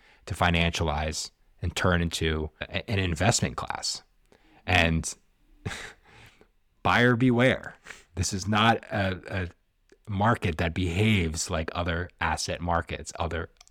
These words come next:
alternative assets. We're not talking about gold here. We're not even talking about watches, wine, jewelry, all those types of thing, which are, like, in that class. The art world is an entirely different beast. Truly is.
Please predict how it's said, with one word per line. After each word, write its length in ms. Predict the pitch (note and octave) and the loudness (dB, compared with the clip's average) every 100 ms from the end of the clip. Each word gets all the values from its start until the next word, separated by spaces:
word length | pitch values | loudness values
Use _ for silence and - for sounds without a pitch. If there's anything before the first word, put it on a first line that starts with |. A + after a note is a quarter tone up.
| E2+ | -4
alternative 680 | E2+ - F2+ E2 E2 D#2 - - | -4 0 0 2 2 0 -2 0
assets. 560 | E2 - A#1 - - - - - - | 0 0 -6 -10 -16 -18 -20 -20 -14
We're 80 | F#2+ | -4
not 160 | F2+ G2+ | -2 2
talking 300 | A#2+ - A#2 | 4 4 2
about 260 | G#2 F#2+ | 2 0
gold 300 | E2+ F#2+ F#2+ | 0 0 0
here. 180 | F2 D#2+ | 0 -4
We're 80 | E2 | -2
not 140 | F2 | -4
even 120 | G2 G2+ | -2 0
talking 200 | G2+ G2 | 0 2
about 220 | G2 D#2 | 0 0
watches, 480 | D#2+ E2 - F2+ D#2+ | 2 0 0 -4 -4
wine, 480 | D#2+ D#2+ D#2+ D#2+ | -2 0 0 -2
jewelry, 440 | D#2 E2 E2+ E2+ D#2+ | -4 -2 -2 -2 -2
all 140 | D#2+ | -2
those 200 | E2 D#2+ | -4 -6
types 260 | - E2 - | -10 -12 -12
of 60 | - | 0
thing, 280 | E3 B2+ | 4 4
which 180 | F2+ E2 | 2 -2
are, 120 | E2+ | -2
like, 200 | E2+ E2 | -2 -4
in 240 | - G2 F#2 | -6 -6 -4
that 280 | E2 - - | -4 -6 -6
class. 480 | - G2+ D2 - - _ - _ _ _ _ - | 0 0 0 -8 -14 _ -20 _ _ _ _ -6
The 80 | |
art 180 | G#2+ A#2+ | -2 2
world 200 | C3 C3 | 6 6
is 60 | G#2 | 4
an 40 | E2+ | -2
entirely 600 | - - F#2+ F#2 F#2 F2 | -8 -4 0 0 0 -2
different 380 | E2+ D#2+ D#2+ - | -2 -4 -8 -10
beast. 380 | - - - - _ _ _ _ - | -12 -14 -14 -18 _ _ _ _ -6
Truly 300 | G2 E2+ D#2 | 0 0 0
is. 280 | G1+ - | -8 -12